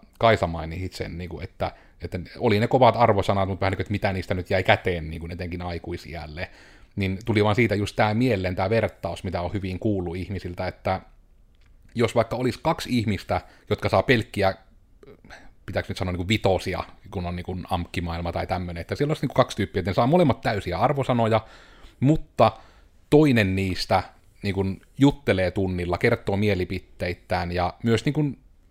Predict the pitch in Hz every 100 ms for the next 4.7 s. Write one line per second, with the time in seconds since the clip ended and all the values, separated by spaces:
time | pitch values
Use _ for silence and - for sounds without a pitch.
0 | - 117 127 143 151 127 113 110 104 95
1 | - 90 87 92 87 104 85 87 80 85
2 | 98 131 135 135 110 85 - - 62 60
3 | 71 - 78 85 65 60 71 - - 80
4 | - 82 78 - - -